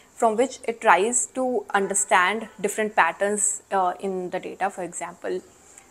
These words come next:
sentence structure or, uh, what are the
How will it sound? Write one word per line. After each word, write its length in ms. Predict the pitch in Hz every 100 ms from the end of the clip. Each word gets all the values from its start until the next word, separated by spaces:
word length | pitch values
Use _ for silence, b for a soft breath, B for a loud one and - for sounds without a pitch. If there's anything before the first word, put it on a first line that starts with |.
| _
sentence 380 | - 277 254 233
structure 460 | 214 170 - 202 185
or, 720 | 185 180 185 175 175 170 -
uh, 300 | 180 175 165
what 180 | 165 180
are 40 |
the 120 | 180